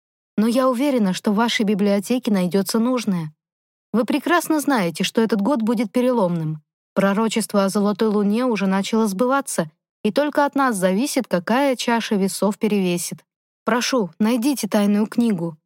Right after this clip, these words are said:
Один экземпляр всегда странствовал по ведуньям, но был утерян. Второй передается от одного верховного к другому. Найдите в книге проклятие волчьей сущности.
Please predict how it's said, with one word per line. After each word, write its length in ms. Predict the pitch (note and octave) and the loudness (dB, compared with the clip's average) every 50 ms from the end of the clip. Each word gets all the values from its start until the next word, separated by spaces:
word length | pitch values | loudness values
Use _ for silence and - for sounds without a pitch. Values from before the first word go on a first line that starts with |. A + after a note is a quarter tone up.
| _ _ _ _ _ | _ _ _ _ _
Один 360 | F3+ F#3+ F3+ A3 A3+ A3+ A#3 | -2 0 2 2 2 2 2
экземпляр 520 | A3 G3 F#3+ A3+ A3+ G3+ A#3 C4+ D4 D4+ | 0 0 2 0 0 2 2 2 2 2
всегда 380 | C#4+ - - A#3 F#3 F#3 B3 B3+ | 0 -4 -4 -4 -2 0 0 0
странствовал 680 | - - - A#3 A#3+ B3+ B3+ - - B3 A#3+ A#3+ A#3+ A#3 | 0 0 0 0 2 0 0 -2 -2 0 0 2 0 0
по 160 | G3+ - B3 | 0 0 0
ведуньям, 640 | A#3 B3 A3+ G#3+ A#3+ A3 F#3+ F#3 E3 E3 D#3+ E3 D#3 - _ _ _ _ _ | 0 2 0 0 0 2 0 0 -2 -4 -6 -6 -8 -14 _ _ _ _ _
но 180 | F#3 G3+ G#3 G3+ | 0 0 0 2
был 220 | F#3 A#3 C4+ C#4 | 0 0 0 0
утерян. 640 | C#4+ B3+ - - A#3 G3 E3+ E3 D#3 D3+ D#3 D#3 _ _ _ _ _ _ _ _ | -2 -4 -2 -2 -2 0 0 -2 -4 -4 -6 -8 _ _ _ _ _ _ _ _
Второй 380 | - - - A3 G#3+ B3+ E4 C#4+ | -14 -4 -2 0 2 2 0 2
передается 600 | - C4 A3+ G3+ F3+ G3 A3 B3+ C4+ C4+ - B3 | 0 0 0 2 2 2 2 2 0 0 0 -2
от 120 | A3 - | 0 0
одного 360 | A3+ G3 F#3+ G3+ G3+ G3+ B3 C#4 | 0 0 2 2 2 2 2 2
верховного 600 | C#4 D4 C#4 C#4 - C#4 C4+ B3+ B3+ C4 B3 B3+ | 2 0 0 2 2 2 2 2 2 0 0 0
к 80 | G#3+ G#3+ | 0 0
другому. 600 | F#3+ B3 C4+ A3+ G#3 G3+ F3+ D#3+ D#3+ D#3 D3+ D3+ _ _ | 0 0 0 0 0 0 0 0 -2 -4 -6 -8 _ _
Найдите 460 | G#3+ G#3+ A3 A#3+ G3+ B3 A#3+ - B3+ | -2 0 0 0 0 -2 -2 -2 -4
в 60 | - | -2
книге 360 | - A#3 B3 C#4 C#4+ A#3+ A#3 G3 | 0 0 0 0 2 0 -2 0
проклятие 560 | - G#3 G3 - A3+ A#3+ B3+ A#3+ - A#3+ A#3 | 0 -2 0 2 2 0 0 0 0 0 2
волчьей 460 | G#3 A3+ A#3+ A#3+ A3 - A#3+ A#3 A3 | 2 2 2 2 0 0 0 0 0
сущности. 760 | - - C4 B3 - - - F#3+ F#3 - - - F3 D#3+ | 0 0 0 0 0 0 0 0 0 -2 -4 -6 -6 -6